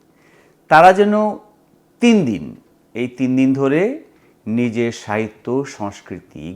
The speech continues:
গান, কবিতার চর্চা করে এবং তিন দিন পরে তারা উজ্জীবিত হয়ে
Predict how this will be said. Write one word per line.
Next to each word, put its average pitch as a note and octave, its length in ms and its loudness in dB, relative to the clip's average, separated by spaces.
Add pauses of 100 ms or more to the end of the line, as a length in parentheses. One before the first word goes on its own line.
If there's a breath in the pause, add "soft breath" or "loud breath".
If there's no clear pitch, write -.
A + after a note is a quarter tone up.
গান, E2 500 -10
কবিতার F2 460 -10
চর্চা D#2+ 400 -12
করে F#3+ 400 -10 (800 soft breath)
এবং B3 300 4
তিন G#3+ 220 -2
দিন F3+ 160 -2
পরে G2+ 420 -6 (140)
তারা G2+ 420 0 (640)
উজ্জীবিত D3+ 520 2
হয়ে G#2 360 -4